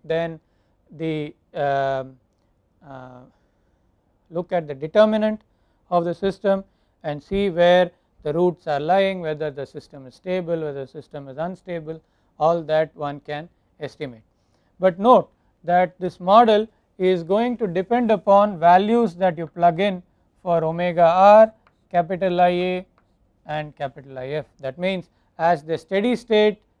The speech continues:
is going to change with different amounts of loading, then the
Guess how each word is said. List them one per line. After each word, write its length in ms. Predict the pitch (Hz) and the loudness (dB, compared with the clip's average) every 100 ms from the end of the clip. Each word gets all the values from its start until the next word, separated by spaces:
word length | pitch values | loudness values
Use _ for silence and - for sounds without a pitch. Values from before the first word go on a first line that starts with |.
| _ | _
is 200 | 175 160 | -12 -8
going 260 | 147 175 165 | -6 -6 -6
to 80 | |
change 560 | 156 _ 220 240 220 - | -14 _ 2 2 0 -8
with 240 | - 175 147 | -12 -12 -8
different 440 | 180 - 202 190 | -8 -4 -4 -2
amounts 400 | 180 180 185 180 | -2 -2 -2 -4
of 140 | 170 151 | -8 -2
loading, 440 | 175 208 185 180 - _ _ _ _ _ _ | 0 2 0 -6 -12 _ _ _ _ _ _
then 340 | 175 190 185 | 4 4 2
the 280 | 156 160 190 | -6 -8 -8